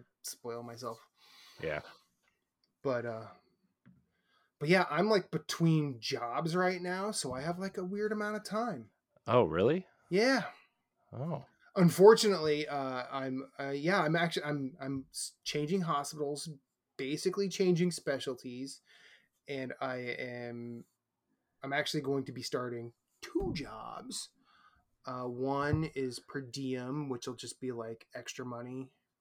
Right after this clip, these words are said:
Speaker 2: Mm-hmm.
Speaker 1: And the other one is a pretty nice, um, a four ten-hour shift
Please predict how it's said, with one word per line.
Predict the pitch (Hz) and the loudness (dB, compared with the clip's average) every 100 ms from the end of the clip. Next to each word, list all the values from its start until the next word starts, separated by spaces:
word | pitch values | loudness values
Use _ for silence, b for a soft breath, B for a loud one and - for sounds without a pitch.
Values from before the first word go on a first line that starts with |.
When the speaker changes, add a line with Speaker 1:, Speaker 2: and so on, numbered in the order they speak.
| _ 101 | _ -8
Speaker 2:
Mm-hmm. | 92 85 - _ _ - | -6 -8 -12 _ _ -14
Speaker 1:
And | 127 123 | -12 -10
the | 123 123 | -8 -8
other | 120 120 | -6 -6
one | 120 120 113 113 - | -6 -8 -10 -12 -12
is | 123 117 117 113 - | -10 -8 -10 -12 -16
a | - - | -2 -2
pretty | - 135 127 120 117 113 113 _ _ _ _ _ | 2 2 2 -2 -8 -12 -16 _ _ _ _ _
nice, | 120 117 117 120 - - - - - _ _ _ _ _ _ _ _ _ _ _ _ _ - | -12 -10 -10 -10 -8 -8 -8 -10 -12 _ _ _ _ _ _ _ _ _ _ _ _ _ -12
um, | 123 113 113 110 110 - _ _ _ _ _ _ _ _ _ - - | -8 -8 -10 -16 -18 -20 _ _ _ _ _ _ _ _ _ -18 -6
a | 151 | -6
four | - 147 131 | -4 -4 -4
ten-hour | 131 156 135 127 127 123 | -4 -4 -4 -4 -4 -2
shift | - 117 120 - - | -2 -2 -4 -8 -12